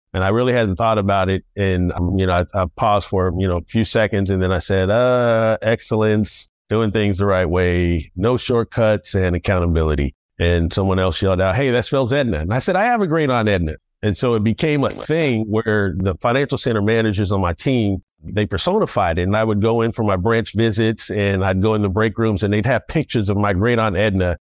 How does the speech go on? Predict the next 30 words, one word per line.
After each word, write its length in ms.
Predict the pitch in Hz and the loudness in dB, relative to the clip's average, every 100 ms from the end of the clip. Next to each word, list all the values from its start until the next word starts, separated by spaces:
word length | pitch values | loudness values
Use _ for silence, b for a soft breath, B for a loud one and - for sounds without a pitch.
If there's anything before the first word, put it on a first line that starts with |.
| - | -4
and 120 | 101 | 0
the 120 | 104 | 2
acronym 500 | 113 117 113 101 95 | 2 0 0 0 0
written 180 | 98 92 | 0 0
next 260 | 104 104 - | 0 -2 -2
to 120 | 92 | -2
it. 120 | 80 | 0
So 180 | 85 80 | 0 0
excellence, 600 | 90 101 - 90 80 - | 0 0 -2 0 -2 -4
doing 220 | - 104 | -2 -2
things 220 | 92 101 | 0 0
the 80 | 92 | 0
right 220 | 92 92 92 | 0 2 2
way, 220 | 92 87 | 0 0
no 180 | 92 101 | 0 0
shortcuts, 540 | - 104 92 101 - | 0 -2 0 -2 0
and 100 | 92 | -2
accountability. 800 | 82 98 90 85 101 98 87 80 _ _ | -2 -2 -2 0 0 0 0 -4 _ _
And 120 | 117 | -2
over 200 | 127 135 | 0 0
time, 340 | 123 156 151 135 | -2 -2 0 0
it 100 | 117 | 0
became 360 | 104 - 127 | -2 0 0
the 80 | 107 | 0
culture 560 | - - 139 - 123 107 | -2 -2 -2 0 0 0
of, 120 | 101 | -2
of 280 | 95 101 92 | -2 -2 -2
how 220 | - 131 | -2 0
we 140 | 120 98 | 0 2
led, 340 | 98 104 80 | 2 2 0